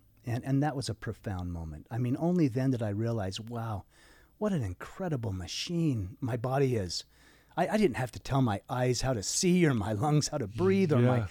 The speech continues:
Speaker 1: feet how to walk, and, and yet it was, it was disturbing and,
Speaker 2: Dang.
Speaker 1: and
Speaker 2: That's
Speaker 1: sorrowful
Speaker 2: tough.
Speaker 1: 'cause I thought, "What a mess. What a mess my body is, and I've gotta get back in." And, and again, the, the, it was a choice. I mean, it was a choice. Okay, I'm,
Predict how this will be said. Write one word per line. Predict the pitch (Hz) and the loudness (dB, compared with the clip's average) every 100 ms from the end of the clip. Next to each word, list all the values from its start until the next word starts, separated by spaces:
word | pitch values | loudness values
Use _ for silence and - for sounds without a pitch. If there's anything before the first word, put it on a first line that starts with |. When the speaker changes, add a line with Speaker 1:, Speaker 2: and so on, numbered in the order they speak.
| - | -8
Speaker 1:
feet | - - 190 - | -4 0 0 2
how | 151 | -2
to | 110 | -2
walk, | 120 156 180 170 - | -2 -2 0 0 0
and, | 120 | -2
and | 151 143 | 2 4
yet | 143 131 | 6 4
it | 123 | 0
was, | 123 - - | -4 -4 -6
it | 147 | -6
was | 139 117 113 | -4 -6 -4
disturbing | 120 - - 151 143 139 127 | -6 -6 0 0 4 2 2
and, | 110 - - - - | -2 -8 -20 -20 -12
Speaker 2:
Dang. | 110 110 110 101 | -6 -4 -4 -2
Speaker 1:
and | 131 117 | -2 -2
Speaker 2:
That's | |
Speaker 1:
sorrowful | - 143 143 120 120 | 0 2 2 2 0
Speaker 2:
tough. | 110 | -2
Speaker 1:
'cause | 113 107 | -2 -2
I | 110 | -2
thought, | 123 107 | -2 -4
"What | 139 135 | -2 -2
a | |
mess. | 95 113 110 - - - | 0 -2 -2 -4 -8 -8
What | 151 135 135 | -6 -2 0
a | |
mess | 113 117 117 - 117 | 0 0 -2 -4 -4
my | 104 | -4
body | 98 113 113 107 | -4 -4 -2 -2
is, | 101 | -4
and | 104 - | -6 -8
I've | 120 123 | -8 -6
gotta | 139 120 | -4 -2
get | 120 117 | -4 -6
back | 113 104 - | -8 -8 -6
in." | 117 92 85 - _ _ _ _ _ _ _ _ _ _ _ _ | -6 -6 -8 -14 _ _ _ _ _ _ _ _ _ _ _ _
And, | 123 127 | -4 -2
and | 131 | -2
again, | 113 104 123 127 123 | -2 -2 0 0 0
the, | 110 | -2
the, | 123 135 | -6 -4
it | |
was | 131 135 | -2 -2
a | |
choice. | 147 - 208 196 - - - | -4 -6 -4 -4 -4 -6 -4
I | 147 | 0
mean, | 147 156 | 2 2
it | |
was | 160 131 | 2 -2
a | 139 | -2
choice. | - 170 143 110 | -2 0 0 0
Okay, | 147 - 180 139 | -2 2 4 4
I'm, | 120 | 2